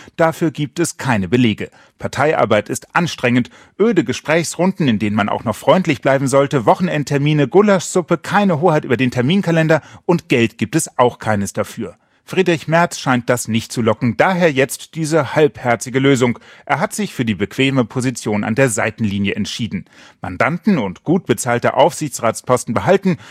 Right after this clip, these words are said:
gelegentlich vom Sauerland aus bedeutungsschwangere Interviews geben, irgendeiner wird schon anrufen, und ansonsten die Projektionsfläche für die Unzufriedenen bleiben.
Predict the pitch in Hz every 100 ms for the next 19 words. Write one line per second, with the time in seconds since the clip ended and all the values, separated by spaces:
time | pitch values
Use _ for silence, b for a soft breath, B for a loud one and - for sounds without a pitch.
0 | B - 196 226 185 185 - 110 113 160
1 | 156 127 - 135 143 - 104 117 - 120
2 | 113 - 117 101 101 175 196 175 185 -
3 | 190 202 - 120 117 120 120 113 - 127
4 | 156 170 190 202 185 B B B 180 190
5 | 143 180 226 - 208 185 - 113 101 -
6 | 147 156 - 120 127 117 160 - 156 139
7 | - 98 120 120 120 113 110 113